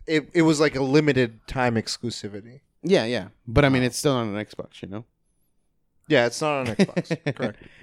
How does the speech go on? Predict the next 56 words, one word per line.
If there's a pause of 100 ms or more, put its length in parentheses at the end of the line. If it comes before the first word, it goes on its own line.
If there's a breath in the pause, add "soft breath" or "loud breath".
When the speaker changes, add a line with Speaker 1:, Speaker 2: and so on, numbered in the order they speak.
(140 loud breath)
Speaker 2:
So (260 loud breath)
I
just
think
it
would
be,
like,
kinda
neat
to
just
say,
like,
you
know, (400)
like,
they
spread
them
out
and,
like,
you
know,
they
offered
something
for
PlayStation,
s-,
offered
something
for
Xbox. (300 loud breath)
And
then
the
idea,
like,
I'm
sure
he'll
do
something
just
as
insane, (180)
if
not
more
insane.
He'll
try
to,
like,